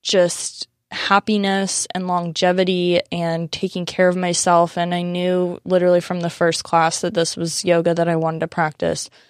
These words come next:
the rest of my life. Um, I think years into it, I would say my first two years of practice was definitely daily practice.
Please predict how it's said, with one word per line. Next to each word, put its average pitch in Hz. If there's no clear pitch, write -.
the 185
rest 170
of 180
my 165
life. 160
Um, 175
I 190
think 226
years 233
into 240
it, 247
I 233
would 196
say 202
my 190
first -
two 220
years 196
of 180
practice 180
was 175
definitely 185
daily 175
practice. 170